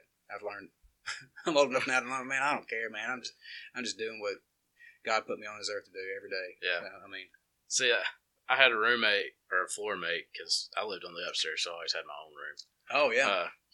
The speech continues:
Speaker 2: fancy.
Speaker 1: Yeah.
Speaker 2: Probably bigger than, my bathroom's bigger than
Speaker 1: Yeah.
Speaker 2: my room
Speaker 1: Yeah, yeah.
Speaker 2: was,
Speaker 1: I remember
Speaker 2: but
Speaker 1: those rooms, yeah.
Speaker 2: <laughs> uh, he, he would, we'd, he'd always come over, we'd play fifa and stuff, and he was also,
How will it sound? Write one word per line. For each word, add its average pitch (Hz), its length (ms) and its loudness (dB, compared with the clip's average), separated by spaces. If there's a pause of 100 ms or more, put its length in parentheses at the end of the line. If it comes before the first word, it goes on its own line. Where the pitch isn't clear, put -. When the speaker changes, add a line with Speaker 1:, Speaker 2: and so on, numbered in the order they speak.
(140)
Speaker 2:
fancy. 87 420 -4 (120)
Speaker 1:
Yeah. 113 280 4 (540)
Speaker 2:
Probably 87 220 0
bigger 87 240 -8
than, 82 180 -20 (160)
my 90 180 -4
bathroom's 87 560 -6
bigger 95 240 -8
than 143 140 0
Speaker 1:
Yeah. 139 40 4
Speaker 2:
my 135 120 12
room 127 300 8
Speaker 1:
Yeah, 127 60 4
yeah. 135 160 12
Speaker 2:
was, 127 120 8
Speaker 1:
I 120 80 10
remember 135 260 8
Speaker 2:
but 107 140 6
Speaker 1:
those 180 180 8
rooms, 135 140 8
yeah. 113 200 4 (120)
Speaker 2:
<laughs> - 120 -16
uh, 98 240 4 (800)
he, 127 220 6 (180)
he 139 80 4
would, 120 220 -2
we'd, 110 160 2 (220)
he'd 113 100 -4
always 98 160 0
come 101 120 -2
over, 92 140 -2
we'd 95 160 -14
play 95 180 -2
fifa 98 420 -8
and 85 100 -2
stuff, 87 380 -2 (240)
and 85 320 -10
he 107 80 -4
was 95 160 -8
also, 95 320 -4